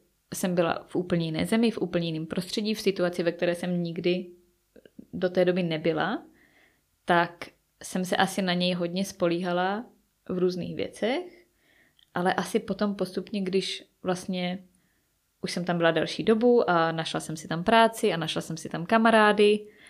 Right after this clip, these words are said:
tak možná jsem se já začala trošku víc distancovat. Ale ne,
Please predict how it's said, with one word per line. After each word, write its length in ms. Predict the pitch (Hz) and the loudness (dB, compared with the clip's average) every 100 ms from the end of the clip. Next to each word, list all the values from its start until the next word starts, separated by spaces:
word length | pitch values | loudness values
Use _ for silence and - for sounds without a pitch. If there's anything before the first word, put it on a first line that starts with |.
| _ _ | _ _
tak 140 | 185 | 0
možná 720 | 185 185 185 196 196 208 226 - _ _ _ _ - | 2 2 2 2 2 2 -2 -8 _ _ _ _ -16
jsem 220 | - 170 | -10 -6
se 160 | - | -2
já 280 | 180 160 156 | 0 0 0
začala 400 | 196 240 - 269 | -2 -4 -4 -4
trošku 400 | 262 262 - 269 | -4 -8 -6 -4
víc 460 | 269 277 - - - _ _ - | -4 -4 -10 -20 -20 _ _ -4
distancovat. 800 | 233 - 254 262 - 262 294 - - _ _ _ _ _ _ - | -4 -2 -8 -4 -4 -2 -2 -4 -16 _ _ _ _ _ _ 4
Ale 180 | 233 | 4
ne, 300 | 240 220 285 | 6 4 2